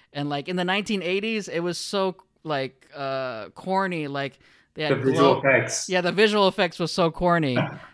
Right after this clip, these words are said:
Speaker 1: Eh, or, like, so outdated, like, but it was, it looked so cool back then.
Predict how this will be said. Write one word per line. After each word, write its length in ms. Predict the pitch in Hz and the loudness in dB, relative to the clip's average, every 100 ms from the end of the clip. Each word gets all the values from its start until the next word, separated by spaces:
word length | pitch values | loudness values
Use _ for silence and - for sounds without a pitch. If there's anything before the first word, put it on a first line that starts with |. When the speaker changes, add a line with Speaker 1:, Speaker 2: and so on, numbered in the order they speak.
| - - - | -20 -20 -6
Speaker 1:
Eh, 240 | 156 156 135 | -2 -2 -2
or, 300 | 151 151 147 | -2 -2 -4
like, 240 | 151 147 | -4 -4
so 320 | - 196 180 156 | -4 -2 -2 0
outdated, 800 | 170 160 170 170 165 151 143 139 | 0 0 -2 -2 -2 -2 -4 -4
like, 400 | 135 135 151 175 | -4 -4 -10 -4
but 180 | 175 220 | -2 2
it 100 | 233 | 2
was, 160 | 262 220 | 2 4
it 100 | 247 | 2
looked 180 | 320 - | 2 4
so 240 | 277 269 | 6 6
cool 240 | - 285 | 4 0
back 240 | 214 175 - | 4 2 2
then. 440 | 143 127 123 123 | 0 0 0 -4